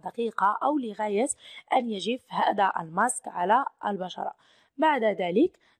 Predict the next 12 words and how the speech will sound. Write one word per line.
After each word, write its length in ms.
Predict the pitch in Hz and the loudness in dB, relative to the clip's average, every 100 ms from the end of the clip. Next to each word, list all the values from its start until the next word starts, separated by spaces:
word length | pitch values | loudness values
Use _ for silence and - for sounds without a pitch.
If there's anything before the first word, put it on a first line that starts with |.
| 226 | -2
نقوم 500 | 240 - 285 262 202 180 | 0 4 4 4 2 0
بتنظيف 920 | 185 240 220 - 185 185 180 247 247 - - | 0 0 0 0 0 0 -2 0 0 -2 -4
البشرة 580 | 175 170 240 190 175 202 - _ _ _ _ _ _ _ - | -4 0 -2 -2 0 0 0 _ _ _ _ _ _ _ -12
جيدًا 440 | 190 240 220 196 214 | -2 0 0 2 2
بالماء 580 | 190 180 185 240 - 180 | 2 2 4 2 2 -4
الدافئ، 420 | 160 208 - 294 - _ _ - | -2 -2 2 2 2 _ _ 0
بعدها 580 | 247 240 208 202 262 220 | 2 2 0 2 0 0
بالماء 500 | 190 180 190 254 294 - - | -2 -4 2 2 2 -6 -6
البارد. 480 | 208 170 165 - 175 _ _ _ _ _ | -4 0 0 0 -6 _ _ _ _ _
بعد 220 | 226 247 | 2 4
ذلك 560 | 214 180 170 226 - - | 2 -2 -2 -4 -4 -6
يمكنكم 680 | 202 185 233 214 - 226 | -6 -6 -8 -6 0 0